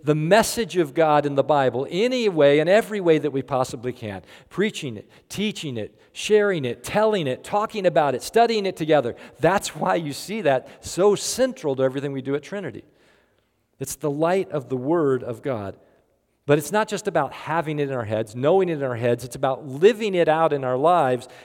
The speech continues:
That's what we mean by discipleship. That's where the Word of God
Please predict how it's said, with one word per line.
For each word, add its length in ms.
That's 360
what 100
we 100
mean 220
by 140
discipleship. 840
That's 340
where 200
the 140
Word 500
of 160
God 360